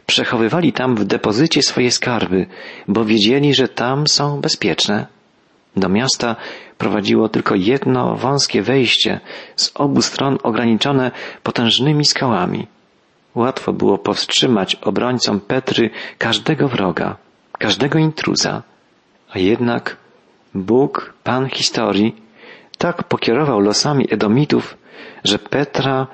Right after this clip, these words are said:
miasto wykute w skale, opustoszało. Przeminęła cała wielkość Petry. Zapowiedział to prorok Jeremiasz w imieniu Pana. „Przysięgam na siebie samego, wyrocznia Pana,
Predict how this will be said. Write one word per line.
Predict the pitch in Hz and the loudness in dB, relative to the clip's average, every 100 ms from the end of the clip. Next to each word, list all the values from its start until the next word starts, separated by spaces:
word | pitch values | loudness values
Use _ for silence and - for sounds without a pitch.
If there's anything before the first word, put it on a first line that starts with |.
| - - - - | -18 -20 -16 -4
miasto | 92 113 139 - 104 | 0 2 0 0 -2
wykute | 95 101 - - | -2 0 0 0
w | - | 0
skale, | - 120 127 120 110 - - - - _ - | -2 -2 0 0 -2 -8 -20 -20 -20 _ -8
opustoszało. | - - 117 - - 135 120 95 - _ _ _ _ _ _ | -6 -4 -4 -2 -2 0 0 -2 -6 _ _ _ _ _ _
Przeminęła | - - 113 104 120 107 101 | 0 2 4 4 4 2 0
cała | - - 113 107 | -2 -2 0 -2
wielkość | 92 98 135 127 - - | -2 0 0 0 -2 -4
Petry. | - 90 - - - - _ _ _ _ _ - | -6 -6 -4 -4 -4 -6 _ _ _ _ _ -6
Zapowiedział | 104 113 101 120 117 117 | -4 0 2 2 2 2
to | - 123 | 0 -4
prorok | - - 135 139 131 123 | -4 -4 0 0 -2 -2
Jeremiasz | 135 131 95 52 - - - - - _ - | 0 0 -2 -2 0 -2 -4 -20 -20 _ -18
w | - | -10
imieniu | - 113 92 90 | 0 2 2 2
Pana. | - 120 87 95 - _ _ _ _ _ _ | 0 -2 0 -2 -6 _ _ _ _ _ _
„Przysięgam | - 143 - 160 156 147 139 | 0 0 2 2 2 2 0
na | 131 | 0
siebie | 131 - 147 131 | 2 2 2 2
samego, | - 107 110 123 101 95 - _ _ _ _ _ - - | 2 2 2 2 0 -4 -8 _ _ _ _ _ -14 -4
wyrocznia | 95 95 123 - 127 | 0 2 0 0 -4
Pana, | 123 135 113 95 | -2 -2 0 -2